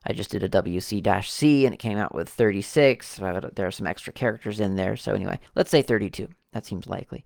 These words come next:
Thirty-two digits long. Now, that's, that's the word hello, right?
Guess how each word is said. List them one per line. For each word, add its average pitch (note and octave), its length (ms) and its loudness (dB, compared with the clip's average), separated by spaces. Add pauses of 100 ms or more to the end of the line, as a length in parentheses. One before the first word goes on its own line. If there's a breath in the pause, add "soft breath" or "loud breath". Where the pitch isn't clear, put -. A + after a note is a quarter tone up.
(100)
Thirty-two F3+ 320 6
digits C3+ 400 2
long. A#2 220 -12 (120)
Now, G#2+ 320 -6 (100)
that's, - 380 -2
that's D#3+ 280 0
the E3 120 0
word C#3 260 6
hello, C3 480 6
right? G#2 320 -2